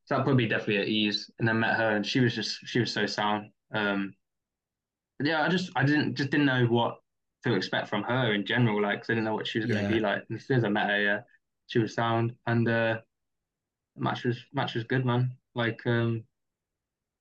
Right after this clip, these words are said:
Speaker 1: yeah, for my first match at T N T, being against someone like Ali, like,
Speaker 2: I know, it's a
Speaker 1: pretty
Speaker 2: lot of
Speaker 1: mad, really.
Speaker 2: exposure as well, isn't it?
Speaker 1: Exactly, yeah.
Speaker 2: And she,
Speaker 1: Yeah.
Speaker 2: she is literally one of the nicest people I've ever met.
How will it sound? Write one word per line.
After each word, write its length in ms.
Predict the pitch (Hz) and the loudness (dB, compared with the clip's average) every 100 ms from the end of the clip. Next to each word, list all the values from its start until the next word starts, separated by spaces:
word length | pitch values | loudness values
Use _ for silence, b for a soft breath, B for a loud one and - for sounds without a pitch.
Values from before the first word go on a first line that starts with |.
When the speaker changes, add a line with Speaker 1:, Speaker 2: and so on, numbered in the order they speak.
| _ _ _ - | _ _ _ -4
Speaker 1:
yeah, 280 | 113 131 135 - _ - | 0 0 -2 -10 _ -2
for 80 | |
my 140 | 135 127 | 0 2
first 240 | 165 143 | 0 2
match 380 | 165 147 - - _ _ | 0 0 -4 -14 _ _
at 80 | 123 | -6
T 140 | 135 127 | 2 4
N 80 | 123 | 4
T, 420 | 127 120 113 - - | 4 4 2 -2 -4
being 140 | 117 | 0
against 260 | 113 113 - | 0 0 0
someone 240 | 123 117 | 0 2
like 120 | 110 | 2
Ali, 360 | - 117 104 104 | 2 2 2 2
like, 320 | 101 101 98 _ _ _ _ _ _ _ _ - | 2 0 -2 _ _ _ _ _ _ _ _ -10
Speaker 2:
I 60 | 104 | -4
know, 300 | 98 98 107 | -2 -2 0
it's 100 | 120 | 4
a 40 | |
Speaker 1:
pretty 120 | 117 | 4
Speaker 2:
lot 100 | 117 | 4
of 80 | - | 2
Speaker 1:
mad, 100 | - | 2
really. 260 | 107 104 101 | 2 2 4
Speaker 2:
exposure 220 | 131 151 | 4 4
as 100 | 113 | 4
well, 160 | 107 | 6
isn't 200 | 131 123 | 6 4
it? 80 | 147 - _ _ _ _ - | 0 -2 _ _ _ _ -10
Speaker 1:
Exactly, 500 | 110 110 - 104 98 | -6 -6 -4 -4 -2
yeah. 80 | 101 | -2
Speaker 2:
And 140 | 101 | -2
she, 360 | - 131 127 123 | 4 6 6 4
Speaker 1:
Yeah. 80 | 107 104 | 2 4
Speaker 2:
she 180 | 123 | 4
is 160 | 120 113 | 4 4
literally 640 | 107 110 113 123 123 110 b b b b _ | 2 2 0 -2 0 -2 b b b b _
one 280 | - 92 98 | -10 -6 -4
of 80 | 98 | 0
the 80 | 98 | 2
nicest 480 | 98 98 95 98 - | 2 2 0 -2 -2
people 280 | 92 - | 0 2
I've 80 | 98 | 4
ever 200 | 98 95 | 4 2
met. 280 | 92 - | 2 -2